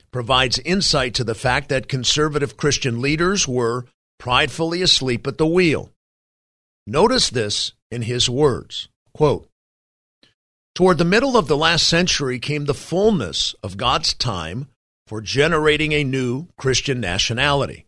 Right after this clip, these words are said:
Now all these threatening surges of anti-Christian thought have come to us from European seas.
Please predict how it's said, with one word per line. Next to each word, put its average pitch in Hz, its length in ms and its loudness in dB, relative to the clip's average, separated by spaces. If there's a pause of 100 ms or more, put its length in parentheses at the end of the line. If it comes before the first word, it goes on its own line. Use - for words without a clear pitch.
(760)
Now 113 240 -2
all 156 320 4
these 127 280 0
threatening 135 480 0
surges 156 600 2
of 117 200 -2
anti-Christian 139 960 -2
thought 117 420 -2 (360)
have 117 180 -10
come 220 280 2
to 165 80 2
us 123 240 2
from 131 260 -2
European 123 540 -2
seas. 156 600 0